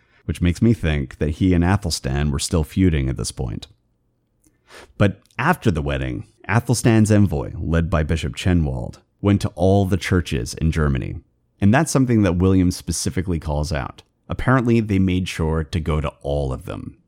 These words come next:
And this was one part of public relations campaign, with the envoy lavishing gifts upon the churches to demonstrate Athelstan's piety, while also singing Princess Aegith's praises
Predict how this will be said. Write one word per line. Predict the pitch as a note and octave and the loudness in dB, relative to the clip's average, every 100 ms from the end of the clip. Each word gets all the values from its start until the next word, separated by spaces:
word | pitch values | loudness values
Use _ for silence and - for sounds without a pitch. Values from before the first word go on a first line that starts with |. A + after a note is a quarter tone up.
| _ _ _ _ _ _ - | _ _ _ _ _ _ 2
And | B2 | 4
this | F#3 | 4
was | F3+ B2+ | 0 -2
one | A2 B2+ C#3+ | 0 0 2
part | A#2+ A#2 | 2 2
of | G#2 | 0
public | - G#2+ G#2 - | 0 2 0 0
relations | F2 F#2 A#2+ D2 C2 | 2 2 2 0 -2
campaign, | - C2 C#2 - A1 G#1+ - - - _ - | -2 -2 -2 -4 -6 -8 -12 -18 -20 _ -6
with | E2+ | -2
the | E2+ | 0
envoy | E2 E2+ E2+ E2 E2 | 2 2 2 2 2
lavishing | D2+ D#2 E2+ E2+ E2+ D#2+ | 2 0 0 0 0 0
gifts | D#2+ D#2+ - | 0 -4 -6
upon | D2+ D#2 | -4 -2
the | D2 | -2
churches | - E2+ - E2 D#2 | 0 -2 0 -2 -4
to | - D2+ | -6 -4
demonstrate | E2+ D2+ - E2+ D#2+ | -2 -2 -2 -2 -2
Athelstan's | D#2+ E2 D#2+ - C#2+ C#2+ | -2 -2 -4 -2 -4 -4
piety, | - G#2+ F2 C#2 C2 D2 - - - | -2 0 0 -2 -4 -6 -10 -20 -4
while | G2 F2+ | -2 0
also | F2 G2 G#2 | 0 0 0
singing | F#2 - F#2 F2 F2+ | -2 0 0 2 0
Princess | - F2 E2+ - | 0 -2 -2 -4
Aegith's | E2 E2 D2 - - | -6 -4 -6 -8 -12
praises | - G2 F2+ F#2 F2 F2+ | -2 0 0 0 -2 -4